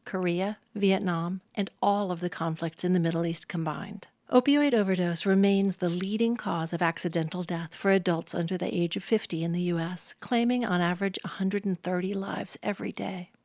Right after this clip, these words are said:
According to the C D C, opioids were involved in forty-six thousand eight hundred and two overdose deaths in two thousand eighteen alone. While officials estimate that approximately two point one million adults in the U S have opioid use disorder,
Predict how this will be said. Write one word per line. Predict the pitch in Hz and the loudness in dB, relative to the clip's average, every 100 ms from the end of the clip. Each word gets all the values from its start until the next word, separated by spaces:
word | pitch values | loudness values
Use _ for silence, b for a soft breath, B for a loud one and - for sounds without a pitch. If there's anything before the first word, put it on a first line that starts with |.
| - | -4
According | 269 285 269 294 | 2 4 4 0
to | - | 0
the | 262 | 0
C | - | 0
D | 233 220 | 0 -2
C, | - 233 175 - | 0 -2 -2 2
opioids | 240 240 254 254 254 | 2 2 -2 -2 -2
were | 208 190 | 0 0
involved | 175 175 175 175 | 0 0 0 0
in | 175 165 | -2 -4
forty-six | - 226 226 220 - 202 - | -2 -2 0 -2 -4 -4 -6
thousand | - 180 185 185 170 165 | -2 0 0 0 -2 -2
eight | - 180 | -2 0
hundred | 190 185 175 | 0 0 0
and | 170 | -2
two | - 208 202 | 2 2 2
overdose | 185 175 165 180 - | 2 0 0 -2 -4
deaths | 180 175 - - | -4 -4 -6 -8
in | - 196 | -2 -2
two | - | 0
thousand | 208 180 175 185 | -2 -2 0 -2
eighteen | 185 180 - 190 | -2 -4 -2 -2
alone. | 170 175 170 170 185 190 - _ | -2 -2 -4 -6 -8 -12 -14 _
While | - 254 | 2 2
officials | 262 294 - 285 | 2 0 -2 0
estimate | 226 220 220 180 175 - _ | 0 0 0 0 -2 -8 _
that | - | 0
approximately | 220 - - 220 - 240 226 220 | 0 0 0 0 0 0 2 0
two | - 233 | -2 -2
point | - 208 | 0 0
one | 180 190 175 170 | 2 4 4 4
million | 180 190 190 | 2 2 2
adults | 180 175 165 - | 2 2 0 0
in | 185 | 0
the | 185 | 2
U | 180 | 4
S | 170 165 - | 4 2 -2
have | - 220 226 | -2 0 0
opioid | - 180 175 165 156 | 0 -2 0 -2 -2
use | 185 175 | -6 -4
disorder, | - - 151 151 156 | -4 -2 -2 -4 -6